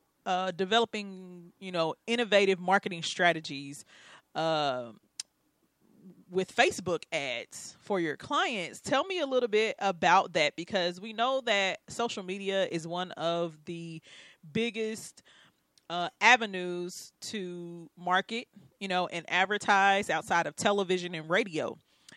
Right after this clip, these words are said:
So tell me what, uh, strategies, if, if you can share, or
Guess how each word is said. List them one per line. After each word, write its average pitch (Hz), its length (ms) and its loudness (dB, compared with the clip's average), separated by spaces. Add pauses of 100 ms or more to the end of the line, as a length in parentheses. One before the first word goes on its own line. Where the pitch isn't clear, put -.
So 190 520 4 (840)
tell 262 240 4
me 277 340 -6
what, 190 600 0 (680)
uh, 185 300 -2 (100)
strategies, 196 1200 -2
if, 190 220 -2 (680)
if 202 240 -6
you 190 140 -12
can 196 260 -4
share, 170 500 -4
or 180 440 0